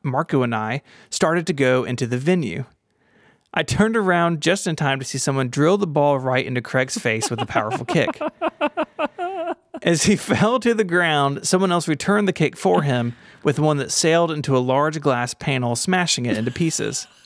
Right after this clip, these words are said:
Speaker 2: <laughs>
Speaker 1: At this point, we decided to find seats in the back of the theater and pretend we had no idea what was going on in the lobby.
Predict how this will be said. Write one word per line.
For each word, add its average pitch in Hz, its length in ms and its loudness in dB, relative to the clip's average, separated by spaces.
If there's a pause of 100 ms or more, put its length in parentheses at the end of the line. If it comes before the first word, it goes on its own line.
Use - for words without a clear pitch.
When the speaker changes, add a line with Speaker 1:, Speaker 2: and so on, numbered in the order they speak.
(200)
Speaker 2:
<laughs> - 380 -6
Speaker 1:
At 185 160 2
this 285 140 0
point, 160 420 0
we 202 160 2
decided 185 460 0
to 139 60 -6
find 156 340 0
seats 135 300 -2
in 123 80 -4
the 117 80 -2
back 127 280 -2
of 208 100 -4
the 208 100 -2
theater 135 420 0
and 127 100 -4
pretend 131 420 0
we 123 120 0
had 110 140 -2
no 139 220 2
idea 139 380 2
what 120 100 -2
was 120 120 -6
going 123 300 2
on 110 300 -2
in 98 180 -8
the 107 100 -4
lobby. 101 420 -6